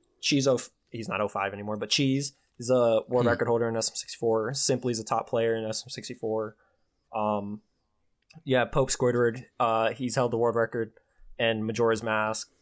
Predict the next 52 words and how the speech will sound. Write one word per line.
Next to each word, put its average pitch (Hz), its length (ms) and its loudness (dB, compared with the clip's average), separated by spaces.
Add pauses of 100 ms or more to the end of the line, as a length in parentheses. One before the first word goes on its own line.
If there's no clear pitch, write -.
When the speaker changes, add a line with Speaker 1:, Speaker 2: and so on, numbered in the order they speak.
(360)
Speaker 1:
Uh, 101 220 0 (280)
really 127 220 2
good 113 120 0
friend 113 200 0
of 113 60 0
mine 107 180 0
as 107 100 -4
well. 113 380 2 (380)
Like, 123 220 0 (140)
those 180 220 6
are 202 60 6
all 190 120 6 (140)
people 165 260 2
that, 139 160 4
like, 117 140 2 (260)
<clears throat> - 240 -16
I 131 120 2
feel 139 200 2
like 131 160 2
are 123 100 2
very 127 280 2
good 123 160 2
at 117 140 4
holding 120 360 -2
conversations 120 680 0
with 131 160 -2
other 143 160 2
people, 156 420 -2 (320)
as 127 180 2
well 127 220 4
as 120 100 2
playing 120 360 0
very 120 260 2
good 120 220 2
at 113 160 0 (280)
what 120 260 -2
they're 107 120 -2
doing 110 340 -4
and 104 140 -6
being 113 220 -4
entertaining 107 480 -4
at 104 80 -10
the - 60 -12
same 101 200 -6
time. 104 260 -4
So 107 280 -6 (340)
it's - 100 -16
kinda 151 240 2
what 147 140 4
I'm 120 320 0 (240)
chasing - 400 0
after. 165 380 -2